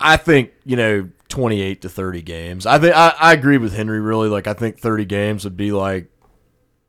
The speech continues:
a little too optimistic, but I think it could happen just depending on how the roster stays healthy and who really develops, stuff like that. I mean, if Ja Morant comes out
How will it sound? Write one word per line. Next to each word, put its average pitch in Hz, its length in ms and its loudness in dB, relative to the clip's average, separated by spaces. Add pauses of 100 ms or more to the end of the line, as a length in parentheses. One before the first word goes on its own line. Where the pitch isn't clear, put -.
(440)
a 82 60 -4
little 98 400 0
too 110 240 0
optimistic, 98 720 -2
but 90 300 -4 (300)
I 139 120 0
think 156 180 -2
it 104 100 -14
could 120 140 -4
happen 117 560 -4 (920)
just - 220 -10
depending 110 580 -2 (320)
on 95 140 -2
how 101 140 0
the 95 60 -2
roster 98 560 -2 (680)
stays 104 300 -2
healthy 104 440 0
and 87 240 -8 (380)
who 131 140 -2
really 117 240 2
develops, 98 440 -6
stuff - 120 -10
like 110 100 -4
that. 131 60 -2
I - 20 0
mean, 170 100 4
if 139 160 2
Ja 247 140 6
Morant 160 280 6
comes 123 240 -4
out 123 360 4